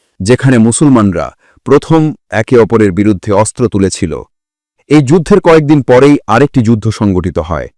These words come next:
এবং সেই যুদ্ধটি ছিল সিফফিনের যুদ্ধ। সিফফিনের যুদ্ধ শুধুমাত্র আমির মুয়াবিয়ার কারণেই সংগঠিত হয়েছিল,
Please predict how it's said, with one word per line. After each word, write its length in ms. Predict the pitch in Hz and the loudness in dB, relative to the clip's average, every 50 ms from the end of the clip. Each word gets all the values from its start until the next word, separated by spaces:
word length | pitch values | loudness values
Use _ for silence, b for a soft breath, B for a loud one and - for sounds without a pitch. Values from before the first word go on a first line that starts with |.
| _ _ _ _ _ _ _ _ | _ _ _ _ _ _ _ _
এবং 220 | - 95 95 98 101 95 | -4 -2 0 0 0 -2
সেই 200 | - - 107 98 | 0 0 0 2
যুদ্ধটি 420 | 92 120 120 110 131 135 123 120 | 2 0 0 0 0 0 0 -2
ছিল 240 | - - 117 98 87 71 60 - _ _ _ _ - | -4 -4 -4 -4 -4 -4 -8 -10 _ _ _ _ -12
সিফফিনের 580 | - - - 147 131 - - 160 151 143 127 98 | -6 -2 -2 -2 -2 -2 0 2 2 2 2 0
যুদ্ধ। 320 | 82 98 104 87 76 - - - 82 - - _ _ _ _ _ _ _ _ _ _ _ _ _ - | 0 -2 -2 -2 -4 -8 -8 -8 -8 -8 -10 _ _ _ _ _ _ _ _ _ _ _ _ _ -10
সিফফিনের 540 | - - - 170 160 - - 208 196 208 180 | -4 0 0 0 2 2 2 2 4 4 2
যুদ্ধ 280 | 123 123 139 135 120 - 151 | 2 2 0 0 0 0 -2
শুধুমাত্র 640 | 139 - - - 196 196 214 208 151 - - - 78 71 62 - _ _ _ _ _ _ _ - | -2 -2 -2 0 2 4 4 4 2 0 -4 -8 -10 -10 -10 -12 _ _ _ _ _ _ _ -2
আমির 320 | 117 123 131 139 147 139 123 | 0 2 4 4 4 4 4
মুয়াবিয়ার 500 | 117 117 120 123 123 127 135 131 120 110 | 4 4 4 4 4 4 4 4 2 2
কারণেই 420 | - 110 104 110 113 131 160 180 | 0 -2 0 0 0 0 0 0
সংগঠিত 480 | 160 - 139 127 117 110 95 107 92 104 | -2 -2 -2 -2 0 -2 -2 -4 -2 -2
হয়েছিল, 440 | 95 98 98 92 - - 90 78 | -2 0 -2 -2 -4 -6 -10 -10